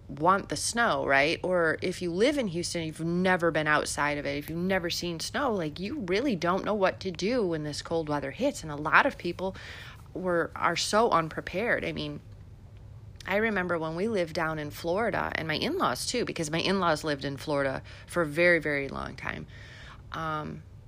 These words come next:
but when I lived in Florida, we didn't have winter coats. You, you had a light jacket for when it gets cold because, you know, we were in central, uh, Florida. We were in Melbourne, right? So we're on the eastern seaboard,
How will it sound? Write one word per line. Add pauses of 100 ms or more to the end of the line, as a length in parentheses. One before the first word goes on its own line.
(340)
but (540)
when
I
lived
in
Florida,
we
didn't
have (160)
winter
coats.
You,
you
had
a
light
jacket
for
when
it
gets (120)
cold
because,
you
know,
we
were
in (360)
central,
uh,
Florida.
We
were
in
Melbourne,
right?
So
we're
on
the
eastern (260)
seaboard,